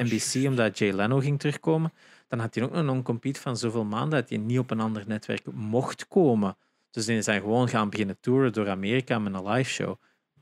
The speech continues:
Speaker 2: Mocht wel. Maar dat is ook zoiets, in van dat soort contracten staat vaak ook een non-compete. En ik kan vatten dat je misschien,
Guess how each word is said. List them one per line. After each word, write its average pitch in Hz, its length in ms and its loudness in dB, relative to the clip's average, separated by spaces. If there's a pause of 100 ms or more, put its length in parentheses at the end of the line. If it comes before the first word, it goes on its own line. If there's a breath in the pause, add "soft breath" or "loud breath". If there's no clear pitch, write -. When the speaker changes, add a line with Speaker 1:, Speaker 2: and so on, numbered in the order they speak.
(140)
Speaker 2:
Mocht - 280 -6
wel. 120 300 0 (320 loud breath)
Maar 123 100 0
dat 117 100 6
is 101 80 2
ook 135 100 2
zoiets, 156 340 2
in 127 220 0
van 110 280 2
dat 117 180 4
soort 131 260 2
contracten 120 480 -2
staat 123 260 0
vaak 117 300 -2
ook 151 120 -2
een 110 200 -4
non-compete. 101 800 -8
En 110 160 -6
ik 101 100 -8
kan 104 240 -2
vatten 120 280 -2
dat 135 80 -4
je 117 100 -4
misschien, 113 440 -4